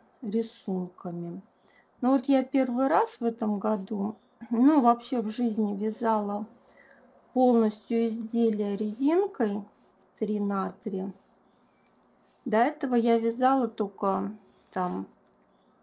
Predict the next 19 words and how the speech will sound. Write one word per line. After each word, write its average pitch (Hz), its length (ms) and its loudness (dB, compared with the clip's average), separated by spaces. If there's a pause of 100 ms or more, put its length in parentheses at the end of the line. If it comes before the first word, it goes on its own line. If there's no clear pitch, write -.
(520)
или 220 180 0
манжет, 214 920 2
или 190 300 -2
низ 277 420 2
изделия 240 760 0
резинкой, 220 880 -2 (1120)
а 196 180 2
полностью 269 680 0
вязать 240 400 0
мне 226 160 4
не 233 140 4
приходилось. 190 1160 -8 (840)
И 269 100 0
я 285 540 4
вот 254 180 -4
для 220 140 -2
себя 220 400 -2
придумала 247 720 0
такой, 117 640 -4